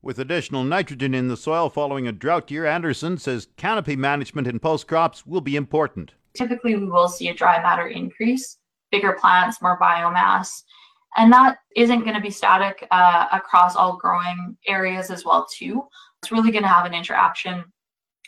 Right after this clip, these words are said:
Speaker 2: as well with environmental conditions. So that nitrogen, that luxury nit-, nitrogen will certainly be, be put towards more biomass as we get lusher growing season conditions. So we need to account for that increase in biomass,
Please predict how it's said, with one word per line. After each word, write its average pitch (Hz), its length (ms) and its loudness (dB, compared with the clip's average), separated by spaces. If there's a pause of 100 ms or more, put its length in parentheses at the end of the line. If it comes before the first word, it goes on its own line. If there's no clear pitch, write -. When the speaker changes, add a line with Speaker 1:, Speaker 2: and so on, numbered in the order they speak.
Speaker 2:
as 202 160 -2
well 175 320 6
with 175 220 -4
environmental 170 580 -2
conditions. 190 800 -6 (240)
So - 160 -8
that - 160 2
nitrogen, 190 680 -2
that 180 140 0
luxury 190 360 2
nit-, 180 260 0 (100)
nitrogen 185 760 -2 (180)
will 208 120 -2
certainly 180 360 -8
be, 175 140 -12 (140)
be 190 180 -10
put 185 160 -6
towards 175 360 -8
more 175 200 -2
biomass 175 580 2 (140)
as 170 240 2
we 160 80 -14
get - 180 -12 (180)
lusher - 320 -2
growing - 400 0
season 165 220 -6
conditions. - 720 -6 (300)
So 208 380 4
we 220 240 4
need 262 160 6
to 262 100 -4
account 214 320 4
for 214 100 -4
that 180 220 2
increase 196 340 -6
in 180 120 -6
biomass, 180 540 2